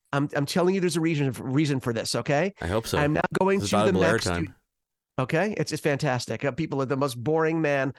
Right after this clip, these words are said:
Speaker 1: on radio. Let's go
Speaker 2: M one
Speaker 1: to Mac
Speaker 2: Max?
Speaker 1: Uh, an M one Max. Let's do an M one Max, okay?
Speaker 2: Okay.
Speaker 1: The M one Max starts with a ten core C P U, which is what the, you know, the other one, the, the, what the, the other computer does that we just did,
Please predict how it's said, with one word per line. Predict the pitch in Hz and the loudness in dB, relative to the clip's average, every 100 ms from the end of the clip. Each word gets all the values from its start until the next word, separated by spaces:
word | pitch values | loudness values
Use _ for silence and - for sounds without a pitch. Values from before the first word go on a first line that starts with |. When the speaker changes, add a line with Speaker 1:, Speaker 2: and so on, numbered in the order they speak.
| - | -8
Speaker 1:
on | - 131 | -2 0
radio. | 123 120 107 85 - - - | 0 0 -2 -6 -10 -20 -2
Let's | - 254 | 0 4
go | |
Speaker 2:
M | |
one | - | 4
Speaker 1:
to | - | 6
Mac | - | 4
Speaker 2:
Max? | - - - _ _ _ _ _ _ - | 2 -6 -10 _ _ _ _ _ _ 0
Speaker 1:
Uh, | 180 185 180 | 2 4 2
an | 180 | 2
M | 190 214 | 2 2
one | 202 190 180 | 2 2 2
Max. | 139 107 - - | 2 0 -4 0
Let's | 190 - | 0 0
do | 220 | 0
an | 202 | 2
M | 170 196 196 | 2 2 2
one | 175 180 139 | 2 0 0
Max, | 139 143 139 - - - _ | 0 0 -2 -4 -4 -8 _
okay? | 135 156 208 - _ - | -2 0 0 -2 _ -16
Speaker 2:
Okay. | - 139 - | -6 -6 -2
Speaker 1:
The | 185 | 0
M | - 254 | 2 4
one | 262 262 220 | 4 4 4
Max | 151 180 - - - _ _ _ - | 2 2 0 -4 -4 _ _ _ -8
starts | - 196 190 - | 0 2 2 2
with | 190 | 0
a | 165 | 2
ten | 185 180 208 | 2 0 2
core | 208 | 2
C | 220 202 196 | 2 0 -2
P | 196 160 143 | 2 4 4
U, | 175 214 _ _ | 2 -2 _ _
which | 147 147 | -4 -2
is | 139 117 | -2 0
what | 143 131 | -2 0
the, | 156 | -4
you | 156 160 | -2 0
know, | 147 | 0
the | 139 143 | 2 0
other | 151 | 2
one, | 151 156 | 0 0
the, | 135 | -2
the, | 131 135 | -4 -4
what | 135 139 | -6 -4
the, | 127 - | -6 -2
the | 139 | -2
other | 139 | -2
computer | 135 139 135 139 | -2 -4 -2 -2
does | 127 127 | -2 -2
that | 127 | -2
we | |
just | 135 131 - | -2 -4 -2
did, | 123 | -4